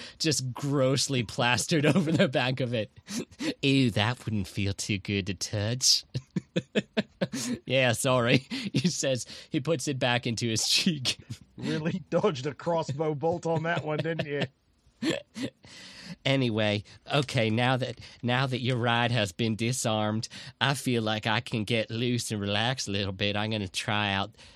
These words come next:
Speaker 1: them, uh, Corinthian leather seats on my exposed butt cheeks. <laughs> Even though canonically the Gyro Captain is wearing, um, almost, like, Shakespeareanly comical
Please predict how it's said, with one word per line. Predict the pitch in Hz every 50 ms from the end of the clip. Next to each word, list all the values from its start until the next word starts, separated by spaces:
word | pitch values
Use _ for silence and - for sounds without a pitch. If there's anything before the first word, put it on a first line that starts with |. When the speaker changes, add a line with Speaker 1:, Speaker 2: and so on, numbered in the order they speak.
| _ -
Speaker 1:
them, | 123 113 107 104 95 - - - - 165 156 - -
uh, | 120 113 110 -
Corinthian | - 117 120 110 113 113 117 120 117 - 110 107 101 104
leather | 107 110 107 98 104
seats | 92 - - - 120 120 123 120 - -
on | 110 98 95 98
my | 101 95 92 87 - - - - -
exposed | - 98 - - - - - - - - 117 120 120 113 107 104 101 - - -
butt | - 110 123 127 131
cheeks. | - - - 117 120 - 185 - - - - - - - _ - - _ - - - _ _
<laughs> | _ _ _ _ _ - - 339 330 - -
Even | 214 226 220 233 214
though | 208 214
canonically | 196 - - 123 123 139 170 190 175 196 208 202
the | 190 165
Gyro | 143 143 160 143 156 170 180
Captain | 160 - 185 175 175 - 202 -
is | 156 131 127 135
wearing, | 139 143 143 139 143 139 139 127 - - - - - - - -
um, | - 120 113 110 104 107 104 104 - - _ _ _ _ - - - - -
almost, | - - 494 554 494 - -
like, | - 185 180 165 -
Shakespeareanly | - - - - 175 190 190 - - - - - 170 151 147 165 185 185 175 180 175 170 160 156 165 160 156 151 139 135 135 139 -
comical | - - 139 135 135 135 139 135 131 - 147 139 135 131 127 123 120 -